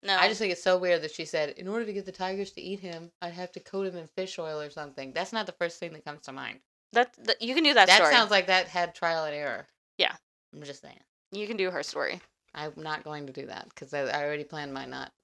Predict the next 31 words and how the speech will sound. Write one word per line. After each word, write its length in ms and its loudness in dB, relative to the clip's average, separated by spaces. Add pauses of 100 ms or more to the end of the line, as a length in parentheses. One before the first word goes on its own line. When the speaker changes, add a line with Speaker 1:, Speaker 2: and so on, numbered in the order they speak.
(280)
Speaker 2:
this 340 -6
story. 400 -8 (160)
Speaker 1:
Okay. 280 2
Speaker 2:
And 100 -6
it 60 -8
wasn't 300 -6
Carole 220 -12
Baskin. 440 -14
Speaker 1:
Okay. 220 2 (1000)
Speaker 2:
Any 200 4
hoozle. 380 0 (720)
Thank 220 8
you 80 4
for 120 2
listening 380 2
to 100 2
our 120 8
podcast. 580 2
We 60 2
release 340 2
Speaker 1:
Thank 140 4
Speaker 2:
a 120 8
new 80 4
Speaker 1:
you. 40 4
Speaker 2:
one 300 2 (340)
every 240 4
Monday. 480 -2
So 220 2
hit 260 -2
that 180 4
dispensary, 680 -2